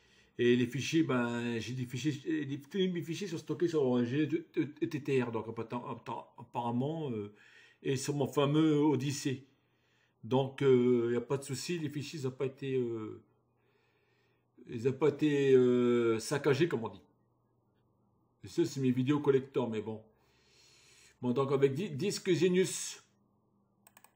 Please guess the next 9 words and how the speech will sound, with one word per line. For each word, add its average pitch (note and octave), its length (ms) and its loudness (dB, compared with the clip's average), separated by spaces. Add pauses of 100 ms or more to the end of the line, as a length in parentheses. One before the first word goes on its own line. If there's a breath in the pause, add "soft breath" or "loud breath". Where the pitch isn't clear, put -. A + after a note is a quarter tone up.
(680)
hein, A#2+ 240 -4 (160)
euh, G2+ 640 -6
il G2+ 140 -14
fonctionne C#3+ 440 -4
très F#3 220 -2
bien. D#3+ 280 -2 (1400)
Il A#2+ 100 -2
m'a C#3 100 2
récupéré E3+ 640 4